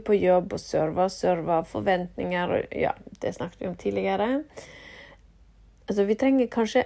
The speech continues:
kanskje det er kroppen som sier, Ja, men det er greit. Du trenger ikke å pese rundt og være sosial akkurat disse her, denne perioden her. Det er greit.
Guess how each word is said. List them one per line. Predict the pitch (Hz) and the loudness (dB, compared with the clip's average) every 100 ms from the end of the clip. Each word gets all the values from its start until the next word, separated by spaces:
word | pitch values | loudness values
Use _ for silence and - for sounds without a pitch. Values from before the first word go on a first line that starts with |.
| - - | -2 -4
kanskje | 285 277 311 | -4 0 -2
det | - - | 0 0
er | 277 277 285 - | 2 2 0 -8
kroppen | - 269 277 - 240 226 | -2 0 0 2 2 2
som | 226 | 0
sier, | 226 220 214 220 | 0 4 6 6
Ja, | 233 | 6
men | 247 | 4
det | 247 | 4
er | 226 | 4
greit. | 214 190 196 190 - - - - - - - - | 4 6 4 0 -12 -20 -20 -20 -20 -20 -20 -20
Du | - | -14
trenger | - 202 180 185 | -6 -2 -2 -2
ikke | 196 214 | -2 -6
å | - | -8
pese | - 202 180 - - 170 | 0 2 2 -2 -6 -4
rundt | 180 - | -4 -4
og | - | -4
være | 165 | -6
sosial | - - - 113 - - | -6 -8 -4 -2 -2 -4
akkurat | - 98 | -8 -10
disse | - - 92 | -10 -8 -8
her, | 85 82 - - - _ - | -6 -8 -10 -20 -20 _ -12
denne | - 185 180 | -6 -4 -4
perioden | 180 160 - - 180 | -4 -4 -6 -8 -12
her. | - - - | -12 -20 -6
Det | 277 | -2
er | 370 | 0
greit. | 415 - - | -2 -6 -20